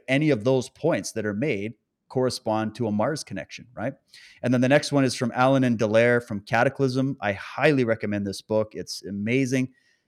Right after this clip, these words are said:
They say, "If we elevate the moon to planetary status, as the Sumerians appear to have done, then we have a total of ten planets orbiting the sun today.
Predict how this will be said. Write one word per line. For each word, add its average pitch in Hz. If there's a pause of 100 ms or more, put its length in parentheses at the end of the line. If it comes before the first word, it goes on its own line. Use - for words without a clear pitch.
They 117
say, 120
"If 123
we 185
elevate 143
the 123
moon 120
to 95
planetary 123
status, 95
as 113
the 107
Sumerians 113
appear 110
to 123
have 113
done, 104 (500)
then 120
we 135
have 131
a 120
total 123
of 95
ten 127
planets 107
orbiting 113
the 104
sun 95
today. 101